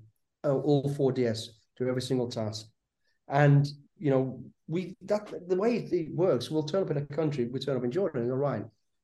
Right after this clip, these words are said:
We look around and go, "Well, mountains, we can do this, we can do that, we can do this." And then we'll go and tr-, try it. We'll have a look at interviews. "No, no, actually, we couldn't do that. We'll do something else." So we, that's how we,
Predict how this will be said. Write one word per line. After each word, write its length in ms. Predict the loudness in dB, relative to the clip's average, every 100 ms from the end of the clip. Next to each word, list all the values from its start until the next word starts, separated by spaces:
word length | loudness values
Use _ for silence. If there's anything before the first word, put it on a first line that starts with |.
| _ _
We 80 | -2
look 160 | 0
around 200 | -2 -2
and 80 | -2
go, 80 | -4
"Well, 360 | -4 -4 -4 -6
mountains, 520 | -6 -4 -2 -4 -6
we 100 | -6
can 160 | -6 -2
do 140 | 0
this, 340 | 0 -2 -6
we 80 | -6
can 160 | -4 0
do 160 | 2 2
that, 240 | 0 -2
we 120 | -6 -8
can 100 | -6
do 140 | -2
this." 360 | 0 0 -2 -8 -16 -20 _ -2
And 100 | 4
then 100 | 6
we'll 120 | 6
go 120 | 6
and 80 | 2
tr-, 240 | -2 -6 -4
try 220 | -2 0
it. 260 | -2 -6 -12 _ _ -6
We'll 140 | -2
have 100 | 4
a 20 |
look 180 | 4 4
at 120 | -2 -2
interviews. 600 | -2 0 0 0 -6 -12
"No, 260 | -6 -2 0
no, 220 | -2 -2
actually, 240 | -6 -4 -6
we 100 | -4
couldn't 220 | -2 -2
do 100 | 0
that. 180 | -2 -4 -12 -20 _ _ _ _ _ _ _
We'll 160 | -4 -2
do 160 | -2
something 260 | -4 -4 -2
else." 240 | -2 -4
So 100 | -4
we, 160 | -4 -2
that's 300 | -2 -2 2
how 80 |
we, 100 | 2